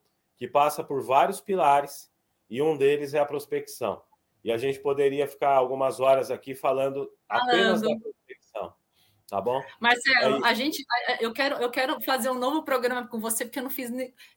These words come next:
Speaker 2: quase nada de perguntas, a gente tem um monte de assunto pra falar ainda, mas, ah, o nosso tempo aqui é de meia hora,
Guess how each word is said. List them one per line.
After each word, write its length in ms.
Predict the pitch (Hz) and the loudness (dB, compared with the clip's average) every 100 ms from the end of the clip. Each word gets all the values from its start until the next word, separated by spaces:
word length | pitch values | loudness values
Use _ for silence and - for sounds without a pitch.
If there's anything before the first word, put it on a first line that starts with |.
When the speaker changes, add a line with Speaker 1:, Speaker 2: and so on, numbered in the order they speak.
| _ _ - | _ _ 2
Speaker 2:
quase 380 | 277 359 349 359 | 6 6 6 4
nada 280 | 294 285 | 6 6
de 100 | 254 | 4
perguntas, 480 | 311 254 240 226 269 | 0 0 0 -4 -6
a 40 | 254 | -6
gente 180 | 277 | -8
tem 120 | 277 262 | -8 -8
um 120 | 262 | -6
monte 400 | 254 311 480 359 | -4 -2 -2 -2
de 80 | 330 | 0
assunto 400 | 320 - 294 - | 2 0 -4 -4
pra 160 | 262 | -4
falar 340 | 254 247 240 233 | 0 0 2 0
ainda, 480 | 214 220 269 339 370 _ _ _ | -2 -6 -4 -4 -4 _ _ _
mas, 600 | 220 247 254 262 262 240 | -2 0 2 -2 -6 -8
ah, 160 | 247 220 | -6 -6
o 40 | |
nosso 260 | 220 254 - | -4 -6 -6
tempo 220 | 294 269 | -8 -8
aqui 240 | 247 - 233 | -10 -6 -6
é 180 | 226 | -4
de 120 | 214 220 | -6 -4
meia 360 | 240 277 247 | 0 0 0
hora, 460 | 214 214 247 269 | 0 0 0 0